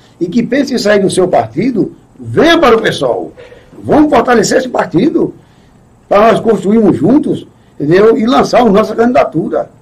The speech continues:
entendeu? Existe tempo, entendeu?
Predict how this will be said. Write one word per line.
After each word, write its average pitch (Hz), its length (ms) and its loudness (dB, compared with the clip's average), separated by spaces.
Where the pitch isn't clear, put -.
entendeu? 180 440 0
Existe 196 440 -2
tempo, - 500 -4
entendeu? 175 380 0